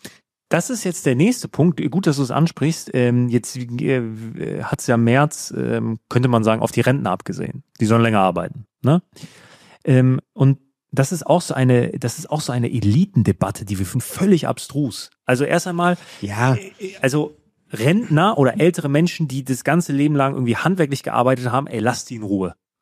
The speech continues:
Speaker 1: So, die meisten
Speaker 2: Handwerklich, so, das ist ja sowieso eine, das Schwachse-, absolute
Speaker 1: So.
Speaker 2: Schwachsinnsdebatte.
Speaker 1: Lasst die in Ruhe. Aber, ähm,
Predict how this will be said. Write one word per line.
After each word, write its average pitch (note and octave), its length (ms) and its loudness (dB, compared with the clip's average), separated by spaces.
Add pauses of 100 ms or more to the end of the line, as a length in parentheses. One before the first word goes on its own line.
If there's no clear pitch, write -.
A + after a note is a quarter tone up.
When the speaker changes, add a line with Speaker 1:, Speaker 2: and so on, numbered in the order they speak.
(440)
Speaker 1:
So, A2 140 0
die G2 120 -6
meisten D#3+ 320 0
Speaker 2:
Handwerklich, C#3+ 380 0
so, C3 140 -2
das B2+ 220 0
ist C3+ 40 2
ja C3 60 6
sowieso A#2 340 2
eine, A2 280 4
das A2 240 -6
Schwachse-, - 480 -6
absolute A#2 300 -2
Speaker 1:
So. G#2+ 100 -4
Speaker 2:
Schwachsinnsdebatte. G#2 640 -2
Speaker 1:
Lasst D3+ 260 -2
die F3+ 60 -8
in D#3 60 -4
Ruhe. B2+ 180 -2
Aber, F3 540 0 (520)
ähm, C#3+ 380 2